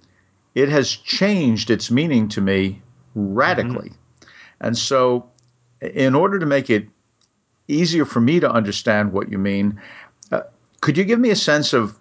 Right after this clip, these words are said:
Speaker 1: how you're seeing the poem, what, what story this actually is telling?
Speaker 2: Well, uh, I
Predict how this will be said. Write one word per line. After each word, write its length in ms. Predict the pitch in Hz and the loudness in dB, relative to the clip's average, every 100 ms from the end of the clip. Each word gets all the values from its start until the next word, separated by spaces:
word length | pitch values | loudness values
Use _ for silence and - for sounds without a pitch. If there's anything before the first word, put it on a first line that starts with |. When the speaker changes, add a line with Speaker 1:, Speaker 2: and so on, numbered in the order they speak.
| _ _ - | _ _ -18
Speaker 1:
how 320 | - - 135 | -8 0 0
you're 380 | 143 117 120 123 | 2 2 2 2
seeing 880 | - - - 131 131 131 135 131 - | 0 -4 -2 0 2 0 -2 -6 -2
the 120 | 110 | -2
poem, 520 | 113 120 123 123 127 | 0 0 2 2 0
what, 320 | 120 110 - - | 0 0 -2 -2
what 320 | 143 - - | -2 -2 -8
story 540 | - - 131 131 131 | -6 0 2 4 2
this 320 | 117 110 - - | 2 0 -2 -8
actually 520 | 87 104 - 120 110 107 | -4 -4 -2 0 2 2
is 180 | 95 | 0
telling? 520 | - - 117 123 127 135 _ _ _ _ - _ _ _ _ _ _ _ _ _ _ _ _ _ _ _ - | -4 0 2 2 -2 -8 _ _ _ _ -20 _ _ _ _ _ _ _ _ _ _ _ _ _ _ _ -12
Speaker 2:
Well, 400 | 123 180 202 190 - _ _ _ _ _ _ - | -2 2 2 0 -8 _ _ _ _ _ _ -10
uh, 200 | - - - | -8 -8 -6
I 480 | - 139 151 151 | 0 2 2 2